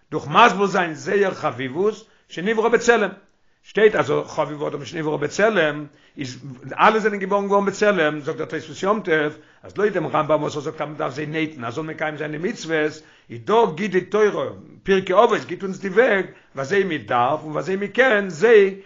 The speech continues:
קויפן זיין, זיי ניטן, אז מען קען זיינע מצוות. ווי טוט מען דאס? מען זאגט, מסביר זעיר חביבות, אז איינע נברא געווארן בצלם. וואס דער ריבער איז מוטל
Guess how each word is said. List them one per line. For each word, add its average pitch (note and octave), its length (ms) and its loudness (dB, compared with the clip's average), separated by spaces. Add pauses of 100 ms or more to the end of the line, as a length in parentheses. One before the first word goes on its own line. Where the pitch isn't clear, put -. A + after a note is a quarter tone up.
(300)
קויפן A#3+ 300 4
זיין, F#3 180 4
זיי F#3+ 180 2
ניטן, G#3+ 400 2
אז F3 200 -4
מען F#3 160 -2
קען G#3 240 0
זיינע F#3+ 200 -2
מצוות. D#3 320 -8
ווי G3 160 -6
טוט C3+ 240 -10
מען A#2 100 -12
דאס? F3 280 -8 (300)
מען A#2 100 -14
זאגט, B2+ 160 -8
מסביר D#3+ 480 0
זעיר D#3+ 380 0
חביבות, F3+ 840 -2 (160)
אז C#3+ 140 -4
איינע E3+ 140 -2
נברא G3+ 360 0
געווארן F#3 300 0
בצלם. A3 380 2 (640)
וואס G#2 120 -14
דער B2 120 -8
ריבער F#3 340 0
איז C3+ 140 -6
מוטל F3+ 340 -4